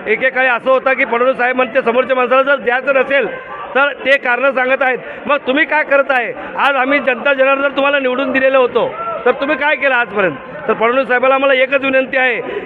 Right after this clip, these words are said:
हे भूमिका तुम्ही एकदम गंभीर्याने घ्या, नाहीतर याचे दुष्परिणाम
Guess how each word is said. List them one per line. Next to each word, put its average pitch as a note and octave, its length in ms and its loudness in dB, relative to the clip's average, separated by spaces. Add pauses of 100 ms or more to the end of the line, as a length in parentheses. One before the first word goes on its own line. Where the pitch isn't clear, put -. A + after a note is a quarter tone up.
(120)
हे B3 180 4
भूमिका C4 460 0
तुम्ही C4+ 400 0 (460)
एकदम G#3 320 -2
गंभीर्याने C4+ 520 0
घ्या, B3+ 300 -2 (220)
नाहीतर B3+ 260 0
याचे B3 180 0
दुष्परिणाम B3 680 0